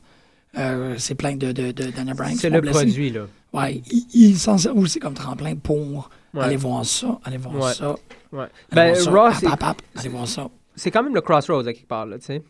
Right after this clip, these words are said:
Speaker 1: Ouais, exactement.
Speaker 2: C'est vraiment fait pour ça. Puis c'est correct, j'ai pas de problème. C'est intéressant parce que si t'écoutes juste Raw, t'es un peu à date sur tout.
Speaker 1: Ah oui,
Speaker 2: Ou tu
Speaker 1: absolument.
Speaker 2: sais à peu près ce qui se passe,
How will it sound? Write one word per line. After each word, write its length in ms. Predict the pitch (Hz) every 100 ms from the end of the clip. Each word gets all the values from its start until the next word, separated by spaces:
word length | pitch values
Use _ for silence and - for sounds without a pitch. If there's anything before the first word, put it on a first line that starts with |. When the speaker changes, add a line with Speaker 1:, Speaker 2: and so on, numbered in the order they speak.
| _
Speaker 1:
Ouais, 200 | - 135 -
exactement. 400 | 247 147 131 139
Speaker 2:
C'est 60 | 127
vraiment 380 | 139 156 156 151
fait 260 | - 151
pour 140 | - 127
ça. 160 | -
Puis 100 | 180
c'est 100 | -
correct, 280 | 208 277 214
j'ai 100 | 170
pas 80 | 165
de 60 | 180
problème. 340 | 160 135 123
C'est 140 | - 151
intéressant 420 | 143 135 - 147
parce 120 | 131
que 100 | -
si 120 | 143
t'écoutes 240 | - 202 160
juste 220 | 156 151
Raw, 180 | 135 135 160 _ _ _ _
t'es 240 | - 143 -
un 100 | 147
peu 300 | 143 160 156
à 120 | 131
date 560 | 127 127 127 - _ _
sur 220 | - 131 -
tout. 140 | 123 - _ _ _
Speaker 1:
Ah 80 | -
oui, 160 | 240 214
Speaker 2:
Ou 100 | 156
tu 60 | 156
Speaker 1:
absolument. 140 | -
Speaker 2:
sais 60 | 214
à 60 | 165
peu 120 | 160
près 160 | 160
ce 80 | 165
qui 80 | -
se 100 | -
passe, 480 | - 156 160 170